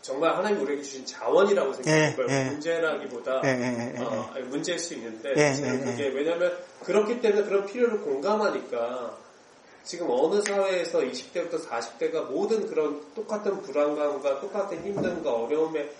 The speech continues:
Speaker 1: 그걸 같이 경험하고 있는지, 그렇기 때문에 사실은 그 생활 공동체를 우리가 실험하고 해보고 노력하고 애쓸 수 있는 너무 좋은, 왜냐면 어떤 데서는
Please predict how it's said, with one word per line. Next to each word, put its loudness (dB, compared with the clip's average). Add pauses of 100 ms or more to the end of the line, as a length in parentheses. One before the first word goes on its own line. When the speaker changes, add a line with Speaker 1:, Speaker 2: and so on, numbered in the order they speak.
(160)
Speaker 1:
그걸 -6
같이 -4
경험하고 0
있는지, -8 (180)
그렇기 -10
때문에 0 (1400)
사실은 -4
그 0
생활 0
공동체를 -2
우리가 -2
실험하고 -4 (800)
해보고 -2 (320)
노력하고 0
애쓸 0
수 -6
있는 -4
너무 4
좋은, -4 (340)
왜냐면 4
어떤 4
데서는 0